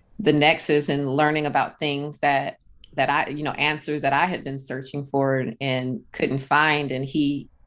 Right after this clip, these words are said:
just happened to have done a lot in this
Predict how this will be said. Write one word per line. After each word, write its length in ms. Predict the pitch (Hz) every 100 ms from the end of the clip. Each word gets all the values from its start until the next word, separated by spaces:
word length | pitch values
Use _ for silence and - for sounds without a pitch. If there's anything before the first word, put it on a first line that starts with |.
| -
just 160 | 135 -
happened 460 | 156 147 139 139
to 100 | 147
have 240 | 156 135 135
done 460 | 139 135 131 135 - _ _ - - - - -
a 80 | 156
lot 600 | 147 147 147 143 - -
in 240 | 151 147
this 200 | 143 143